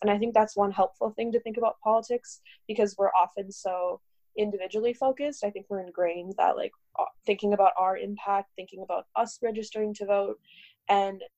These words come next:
while that's, uh, helpful to a degree, I talk about this a lot in the lens of consumerism and, like, environmentalism. Whether you, you know, choose to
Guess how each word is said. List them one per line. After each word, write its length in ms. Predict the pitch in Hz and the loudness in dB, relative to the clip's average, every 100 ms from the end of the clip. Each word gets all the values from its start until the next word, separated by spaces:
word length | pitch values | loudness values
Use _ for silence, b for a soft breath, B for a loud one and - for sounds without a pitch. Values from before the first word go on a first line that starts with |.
| _ | _
while 160 | 214 | 4
that's, 220 | 214 277 - | 4 4 -2
uh, 60 | 214 - _ | -12 -12 _
helpful 580 | - 233 247 - 240 233 | -10 -4 -4 -4 -6 -6
to 180 | - 214 | -6 -6
a 40 | |
degree, 500 | 202 175 190 190 214 | -6 -12 -10 -2 0
I 60 | 208 | 0
talk 240 | 190 175 | 0 -6
about 180 | - 180 | -6 -6
this 200 | 180 - | -6 -6
a 60 | 180 | -8
lot 360 | 175 180 185 - | -4 0 -2 -4
in 80 | 190 | -8
the 100 | 180 | -8
lens 340 | 175 175 180 | -8 -10 -10
of 140 | 165 160 - | -10 -10 -12
consumerism 680 | 190 202 202 202 202 196 190 | -4 -2 2 2 2 -2 -2
and, 80 | |
like, 160 | 180 - - | -6 -8 -8
environmentalism. 880 | 196 185 - 190 214 220 233 285 320 - B B B | 0 0 0 -2 0 2 4 4 2 -4 B B B
Whether 240 | - 233 247 | 4 8 8
you, 480 | 214 220 220 220 208 | 6 -4 -4 -2 -2
you 120 | 202 | -4
know, 200 | 185 180 | -4 -6
choose 400 | - - 220 208 - | -8 -10 -8 -10 -8
to 300 | 208 196 | -4 -4